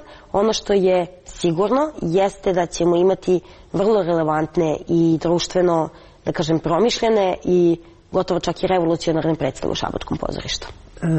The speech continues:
Speaker 2: da li možete nešto više da kažete šta se sprema ovde?
Speaker 1: Ova sezona koju sada počinjemo i evo utorak ćemo imati prvu našu produkciju, prvu premijeru te sezone,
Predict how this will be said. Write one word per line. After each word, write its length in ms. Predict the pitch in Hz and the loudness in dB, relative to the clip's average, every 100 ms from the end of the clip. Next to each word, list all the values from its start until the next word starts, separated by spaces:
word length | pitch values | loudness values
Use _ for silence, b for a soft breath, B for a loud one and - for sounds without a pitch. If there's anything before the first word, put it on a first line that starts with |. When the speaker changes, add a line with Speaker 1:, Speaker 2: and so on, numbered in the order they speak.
| 147 | 2
Speaker 2:
da 220 | 151 170 | 2 2
li 100 | 175 | 2
možete 320 | 165 135 135 143 | 2 0 2 0
nešto 260 | 139 143 | 0 0
više 220 | 151 - | 0 0
da 80 | 131 | -4
kažete 420 | 131 131 123 113 | -2 -2 -2 -4
šta 180 | 117 143 | -4 -4
se 140 | 120 120 | -4 -6
sprema 300 | - 151 147 104 | -4 -2 -2 -2
ovde? 240 | 110 123 151 - - - | -2 -2 -4 -6 -20 -6
Speaker 1:
Ova 280 | - 262 330 | -4 -2 -2
sezona 560 | 320 208 190 185 240 359 B B B B | -2 -2 0 2 0 -2 B B B B
koju 300 | - 196 180 | 0 2 2
sada 280 | - 196 170 | 0 -2 -2
počinjemo 720 | 156 165 - 285 262 202 175 | -2 -4 0 0 2 2 2
i 240 | 175 175 | 4 4
evo 200 | 165 160 | 4 2
utorak 360 | 160 165 175 165 | 0 0 -2 -2
ćemo 220 | - 165 | 0 2
imati 300 | 170 175 170 | 2 2 -2
prvu 340 | - 160 151 156 | -2 -2 0 0
našu 280 | 147 - | 0 -6
produkciju, 480 | - 156 180 170 185 | -4 -2 -2 0 -2
prvu 260 | - 165 156 | 0 -2 0
premijeru 480 | 156 165 165 170 160 | 0 2 2 2 -2
te 180 | - 151 | -2 -4
sezone, 440 | - 156 175 | -4 -2 0